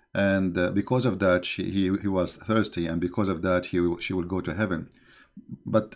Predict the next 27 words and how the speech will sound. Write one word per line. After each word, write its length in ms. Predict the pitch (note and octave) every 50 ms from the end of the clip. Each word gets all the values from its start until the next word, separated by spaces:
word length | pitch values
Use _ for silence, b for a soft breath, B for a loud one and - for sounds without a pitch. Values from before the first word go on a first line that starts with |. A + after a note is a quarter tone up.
| - -
okay, 280 | F#2 - - G2+ F#2
she 180 | F2+ - - G#2
gave 260 | F#2+ G2+ A#2+ A2+ F#2+
water 260 | G2 G#2 A#2 - A2+
to 120 | G2 - F2
the 100 | F2+ F2+
dog, 420 | F2+ G#2 G#2 A2 A2 G#2+ - - -
but 220 | - F#2+ F#2+ - -
yet 140 | G#2+ G#2+
he 160 | - G2 F2 -
ordered 320 | G2+ G#2 G2+ G2+ F#2 -
to 80 | G2 -
kill 180 | - A2+ A2
the 120 | G2+ G#2+ F#2+
dogs. 400 | F2 G#2+ A2+ C3 C3 - - - _ _ _ _ _ _ _ _ _ _ _ _ _ _ -
I 80 | -
mean, 200 | F2+ F#2 F#2 F2
pff, 200 | F2 - - - - _ _ _ _ -
eh. 120 | F#2 - - - - b b b b b b b
You 60 | b -
see 160 | - B2+ B2
that, 300 | A#2 G#2+ G2+ F#2+ F#2 F#2
I 60 | F#2
mean, 340 | G2+ G2+ F#2 G2 - - -
the, 100 | F#2 F2+
the 140 | F2 F#2+ -
propaganda? 720 | - G2 - F#2+ G2 F2 G2+ G#2 A2 G#2+ A#2+ A#2+ - -